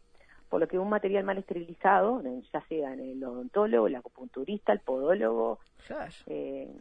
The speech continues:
Speaker 1: cualquier tipo de,
Speaker 2: Sí, sí.
Speaker 1: este, de elemento cortopunzante, eh, puede generar este, un contagio.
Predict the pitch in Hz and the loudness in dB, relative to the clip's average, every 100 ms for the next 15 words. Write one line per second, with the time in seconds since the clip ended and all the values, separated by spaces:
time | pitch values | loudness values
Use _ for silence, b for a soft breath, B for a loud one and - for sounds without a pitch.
0 | - 156 156 196 190 214 190 165 147 143 | -6 -2 0 -2 -2 -4 2 4 4 0
1 | 139 208 208 214 151 139 160 180 185 165 | -4 -8 -12 -6 -2 -2 -2 -2 -2 -2
2 | 160 165 - 151 147 - 190 196 220 233 | -2 -4 -4 -8 -8 0 0 0 0 0
3 | 320 - 156 143 135 120 117 - - - | 0 -8 -6 -4 -6 -10 -16 -20 -20 -16
4 | - 180 180 - 196 156 156 156 - - | 0 0 0 -6 -6 -2 -2 -4 -10 -12
5 | 156 139 127 117 - - 151 151 180 - | -10 -10 -10 -12 -12 -2 0 4 4 4
6 | 254 | 2